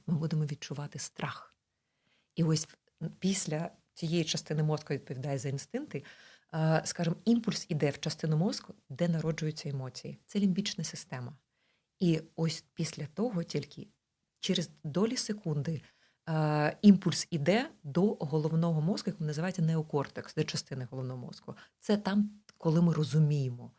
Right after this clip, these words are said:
Тобто ми можемо сказати: «О, я страх відчуваю», сказати, зрозуміти це.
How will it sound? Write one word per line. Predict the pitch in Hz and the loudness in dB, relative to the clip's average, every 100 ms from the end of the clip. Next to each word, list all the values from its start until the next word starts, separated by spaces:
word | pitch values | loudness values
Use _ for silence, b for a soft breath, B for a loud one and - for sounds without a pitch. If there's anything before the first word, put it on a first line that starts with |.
| b b | b b
Тобто | 160 - | -2 4
ми | 175 | 6
можемо | 175 196 170 165 | 8 6 4 0
сказати: | - 165 175 156 156 - | -2 2 2 2 0 4
«О, | 208 151 - | 6 6 4
я | 196 | 2
страх | 208 - 160 - | 2 2 0 0
відчуваю», | 139 - 135 | -4 -2 -2
сказати, | 131 - 180 156 170 147 131 | 0 2 4 6 4 4 -4
зрозуміти | 120 165 165 175 170 160 143 | 0 2 6 6 4 0 -4
це. | - 107 | -4 -4